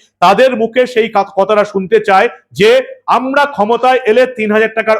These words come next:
অন্নপূর্ণা ভাণ্ডার পরের মাস থেকে চালু হবে। এই সমস্ত ফ্যাক্টরগুলো যদি বিজেপি করতে পারে,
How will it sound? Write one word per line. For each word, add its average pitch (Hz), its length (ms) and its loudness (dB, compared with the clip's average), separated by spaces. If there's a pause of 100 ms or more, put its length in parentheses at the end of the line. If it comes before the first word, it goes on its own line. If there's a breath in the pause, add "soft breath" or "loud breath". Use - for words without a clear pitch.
অন্নপূর্ণা 208 580 -2
ভাণ্ডার 196 400 0 (280 loud breath)
পরের 262 360 4
মাস 254 220 0
থেকে 220 180 2
চালু 180 300 0
হবে। 151 260 0 (340 soft breath)
এই 226 180 4
সমস্ত 269 380 0 (140)
ফ্যাক্টরগুলো 220 540 0
যদি 233 180 -2
বিজেপি 208 360 -6
করতে 190 320 0
পারে, 185 280 2